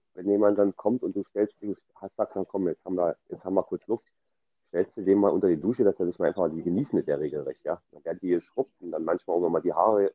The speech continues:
rasiert oder irgendwas. Und dann erscheint da ja mal mitunter ein ganz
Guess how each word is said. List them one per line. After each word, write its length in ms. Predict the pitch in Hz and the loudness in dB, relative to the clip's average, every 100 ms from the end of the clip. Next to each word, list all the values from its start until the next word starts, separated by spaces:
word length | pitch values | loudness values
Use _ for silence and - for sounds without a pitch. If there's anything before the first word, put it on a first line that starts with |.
| - | -4
rasiert 420 | 87 82 110 107 | -8 0 4 4
oder 160 | 82 95 | 2 -2
irgendwas. 320 | 92 98 95 _ _ _ _ | 0 0 -4 _ _ _ _
Und 240 | - - | -20 -10
dann 100 | 87 | -4
erscheint 380 | 92 95 87 98 | -4 -4 -4 0
da 80 | 101 | 6
ja 100 | 92 | 6
mal 140 | 90 - - | 4 -2 -6
mitunter 380 | 92 - 110 107 | -8 -4 0 0
ein 60 | |
ganz 180 | 92 117 | 0 -4